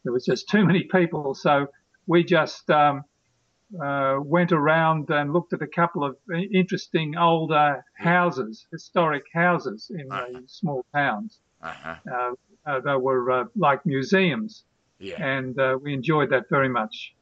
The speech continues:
Speaker 1: Uh,
Speaker 2: Okay.
Speaker 1: with the, the, uh, the old houses had, um,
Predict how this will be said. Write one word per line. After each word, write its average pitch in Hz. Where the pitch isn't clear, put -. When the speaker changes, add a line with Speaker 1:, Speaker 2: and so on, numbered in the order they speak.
Speaker 1:
Uh, 90
Speaker 2:
Okay. 120
Speaker 1:
with 131
the, 151
the, 127
uh, 131
the 160
old 143
houses 139
had, 135
um, 127